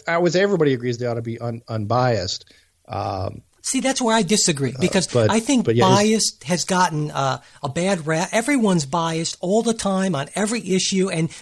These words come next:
Speaker 2: people just don't want to accept that, that idea that we can kind of, uh, in a, in a majestic way, kind of float above this and sort of just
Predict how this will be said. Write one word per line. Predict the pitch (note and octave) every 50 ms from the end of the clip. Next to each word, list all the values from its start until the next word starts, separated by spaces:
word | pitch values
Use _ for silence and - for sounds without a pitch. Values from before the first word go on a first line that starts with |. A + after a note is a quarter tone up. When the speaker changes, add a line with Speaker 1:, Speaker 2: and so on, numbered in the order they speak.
| -
Speaker 2:
people | - B3 C4 B3+ A3+ A3+
just | G3+ G#3+ - -
don't | A3+ G#3+ G#3
want | G3+ F#3+ F#3 E3+
to | D#3 D3+
accept | D3+ - - - - F#3+ F#3+ F#3+ - -
that, | C#3+ C3 A#2+ - -
that | E3+ D#3+
idea | E3 E3 D#3+ E3+ G#3 G#3+ G3+ F3
that | F3+ F3+ F#3
we | G3 G3
can | - - E3 D#3+
kind | - F3+ F3+ E3+ D#3
of, | C#3+ - - - - - - - - - G3 G#3+ F3 F3 E3+
uh, | - - E3 D#3+
in | F3 F3 D#3+
a, | D3+ D#3 F3 F#3+
in | F3 D3+
a |
majestic | D3 D3 D3+ C#3+ C3 F#3 G#3+ G#3+ - - - F#3+ - F3
way, | E3+ F#3 F#3 F#3+
kind | F#3+ - - - E3+ D#3
of | D3+
float | - - - G#3 G3 G#3 A3
above | G3 D3 C3 E3 E3+ F#3+ G3 F#3 F3
this | F#3+ G3+ G#3 G#3 G#3 -
and | F3 F3 F3
sort | - - F#3 F#3 E3+
of | D#3+ C3+
just | C3 F#3 F3+ D#3+ - -